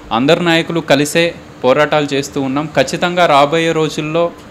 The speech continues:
టీఆర్ఎస్ పార్టీని గద్దెదించడానికి మేమందరం ఏకమవుతామని చెప్పేసి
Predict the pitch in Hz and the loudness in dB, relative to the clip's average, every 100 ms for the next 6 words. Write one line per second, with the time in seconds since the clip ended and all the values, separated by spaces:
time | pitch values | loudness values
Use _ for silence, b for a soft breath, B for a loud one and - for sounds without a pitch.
0 | - 131 151 165 165 - 151 147 156 143 | -8 0 2 0 -2 0 0 0 -4 -2
1 | 123 135 143 139 - 143 139 135 123 117 | 0 0 -2 -4 -4 -4 -4 -4 -4 -4
2 | 131 139 120 123 127 120 120 113 113 107 | -4 -2 -4 -4 -6 -6 -6 -4 -6 -6
3 | 113 - 110 | -8 -8 -12